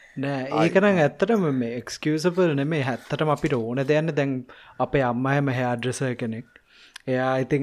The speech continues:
Speaker 1: අත්තලින් වැඩ කරන හින්දා මම මේ දාන්න බැලුවා ඒක. ඒකෙන් මට බිස්නස් රෙජිස්ට්‍රේෂන් එකවත් කරගන්න බෑ. ඇත්තටම දැන් අපේ අම්මට ඒක ඕන දෙයක්, ඒ කොන්ට්‍රැක්ට් ට්‍රේසින් එක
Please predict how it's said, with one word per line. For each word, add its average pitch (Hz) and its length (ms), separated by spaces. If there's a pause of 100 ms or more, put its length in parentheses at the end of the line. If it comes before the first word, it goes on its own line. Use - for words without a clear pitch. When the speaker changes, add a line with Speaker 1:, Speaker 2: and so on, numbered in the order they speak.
Speaker 1:
අත්තලින් 139 480
වැඩ 135 200
කරන 143 260
හින්දා 160 360
මම 147 240
මේ 151 140
දාන්න 135 340
බැලුවා 170 340
ඒක. 120 140 (300)
ඒකෙන් 143 340
මට 165 300
බිස්නස් 165 360
රෙජිස්ට්‍රේෂන් 175 640
එකවත් 202 260
කරගන්න 175 440
බෑ. 98 140 (300)
ඇත්තටම 135 440
දැන් 123 180
අපේ 123 220
අම්මට 127 240
ඒක 147 160
ඕන 143 320
දෙයක්, 151 320
ඒ 131 80
කොන්ට්‍රැක්ට් 127 420
ට්‍රේසින් 135 380
එක 127 140